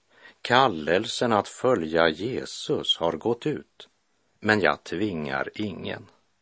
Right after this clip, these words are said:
jag bara kallar. Sedan må var och en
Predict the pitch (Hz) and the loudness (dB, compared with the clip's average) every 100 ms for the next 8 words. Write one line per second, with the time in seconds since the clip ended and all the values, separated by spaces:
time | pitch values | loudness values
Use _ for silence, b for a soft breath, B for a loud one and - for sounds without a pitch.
0 | _ 98 87 101 95 71 69 - - 87 | _ 0 2 2 2 -2 -6 -14 -8 -4
1 | 101 78 92 107 - _ _ _ B B | -4 -6 -10 -12 -16 _ _ _ B B
2 | B B B - - 143 92 82 92 113 | B B B -12 0 4 4 6 4 4
3 | 110 104 98 90 98 117 104 104 113 | 4 4 4 6 6 4 2 0 -2